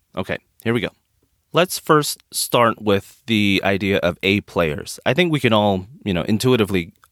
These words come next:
understand that, and we think about that quite often. A players, these are your top talent individuals, um, the hardest working, the, uh, the most productive, the higher,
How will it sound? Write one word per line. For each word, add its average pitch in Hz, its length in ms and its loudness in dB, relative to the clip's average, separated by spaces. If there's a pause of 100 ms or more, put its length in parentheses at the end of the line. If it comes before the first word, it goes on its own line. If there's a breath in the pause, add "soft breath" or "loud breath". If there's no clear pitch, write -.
understand 104 520 0
that, 92 180 2
and 90 100 -2
we 92 80 -2
think 101 180 -8
about 92 300 -2
that 92 180 0 (180)
quite 95 220 0
often. 85 440 -6 (460 soft breath)
A 143 140 2
players, 82 480 -2
these 92 220 -6
are 87 40 -4
your 85 140 -4
top - 380 -2
talent 113 460 -2
individuals, 101 840 -2 (640 soft breath)
um, 90 520 -4
the 87 120 -2
hardest 143 400 0
working, 110 640 -4
the, 92 560 -4
uh, 78 360 -4
the 101 80 -4
most 131 260 2
productive, 98 760 -2
the 85 140 -4
higher, 123 360 0